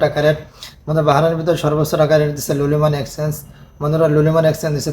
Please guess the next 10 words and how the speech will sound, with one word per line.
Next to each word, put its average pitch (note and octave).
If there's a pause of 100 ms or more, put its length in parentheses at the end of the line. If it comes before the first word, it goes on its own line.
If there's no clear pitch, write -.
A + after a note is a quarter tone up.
তিনশো D3
পঁচিশ C#3+
টাকা D3+ (340)
উনত্রিশ D3
পয়সা। C#3+ (680)
বন্ধুরা, D#3+
এখন E3
জানিয়ে D#3
দেবো D3+
মধ্যপ্রাচ্যের D3+